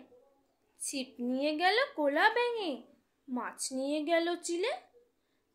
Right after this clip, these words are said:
খোকা গেল মাছ ধরতে ক্ষীর নদীর কূলে, ছিপ নিয়ে গেল কোলা ব্যাঙে, মাছ নিয়ে গেল চিলে। চলো আজকে এখানেই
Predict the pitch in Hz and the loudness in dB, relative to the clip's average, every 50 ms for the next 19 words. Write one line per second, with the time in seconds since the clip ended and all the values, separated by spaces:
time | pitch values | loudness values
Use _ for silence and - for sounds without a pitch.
0 | _ - - 277 226 - - 226 220 220 214 214 247 240 247 262 285 359 466 587 | _ -6 -4 -4 -4 -4 -4 -2 -2 -2 -2 0 0 0 0 2 2 2 2 2
1 | 571 427 339 277 262 302 320 - - - 453 494 466 - - - - - 453 - | 2 2 2 2 0 0 -2 -4 -4 0 0 2 0 0 -2 -10 -12 -10 -10 -10
2 | - - _ _ _ _ _ _ _ _ _ - - - - 277 320 392 453 453 | -10 -14 _ _ _ _ _ _ _ _ _ -20 -18 -10 -6 -2 2 4 4 4
3 | 427 381 339 320 311 302 294 240 285 277 277 262 254 - - 320 370 440 659 679 | 4 2 0 0 0 0 -2 -2 -4 -6 -6 -6 -8 -10 -8 -4 0 2 4 4
4 | 523 277 254 - _ _ _ _ _ _ _ _ _ _ _ _ _ _ - - | 2 2 -6 -12 _ _ _ _ _ _ _ _ _ _ _ _ _ _ -12 -10
5 | - 330 330 330 - _ - 381 403 415 415 415 403 339 330 359 349 349 339 330 | -8 -8 -8 -8 -10 _ -6 -2 0 2 2 2 2 2 2 2 4 4 2 0
6 | 320 - 302 277 269 269 269 269 262 254 254 262 254 262 285 339 494 - - - | -2 -2 0 0 0 2 2 2 2 2 0 0 -2 0 -2 -2 -4 -4 -8 -10
7 | _ _ _ _ - 359 349 339 339 330 330 320 320 - 349 339 339 339 339 339 | _ _ _ _ -12 -8 -4 -2 -2 -2 -2 -2 -4 -4 -4 -2 -2 -2 -2 -2
8 | 330 302 330 330 320 320 339 320 330 - 349 349 339 453 659 - - - _ _ | -2 0 0 0 0 0 -2 -4 -6 -4 -2 0 0 0 -2 -4 -6 -16 _ _
9 | _ _ _ _ _ _ _ _ _ _ _ _ _ _ _ _ _ _ _ _ | _ _ _ _ _ _ _ _ _ _ _ _ _ _ _ _ _ _ _ _
10 | _ _ _ _ _ _ _ _ _ _ _ _ _ _ _ _ _ _ _ _ | _ _ _ _ _ _ _ _ _ _ _ _ _ _ _ _ _ _ _ _
11 | _ _ - 262 240 202 185 - - - - 254 - - 294 269 262 - 277 262 | _ _ -6 -4 -2 -2 -2 -4 -4 -4 -6 -6 -4 -2 -2 -2 -2 -2 -2 -2
12 | 262 277 277 | -2 -2 -2